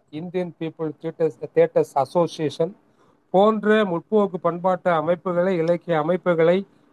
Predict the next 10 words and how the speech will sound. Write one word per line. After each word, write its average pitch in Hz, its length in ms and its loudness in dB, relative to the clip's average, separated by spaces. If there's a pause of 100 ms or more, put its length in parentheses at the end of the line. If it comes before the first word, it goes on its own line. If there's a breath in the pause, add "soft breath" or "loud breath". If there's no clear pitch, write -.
(140)
உருவாக்கவும் 190 840 0
கம்யூனிஸ்டுகள் 175 720 -4
முன்முயற்சி 170 600 -4
எடுத்தனர் 151 680 2 (680)
என்று 170 380 2 (400)
மார்க்சிஸ்ட் 160 500 -2
கம்யூனிஸ்ட் 170 420 -4
கட்சியுடைய 160 360 0 (100)
கட்சி 151 340 -2
திட்டம். 160 580 -2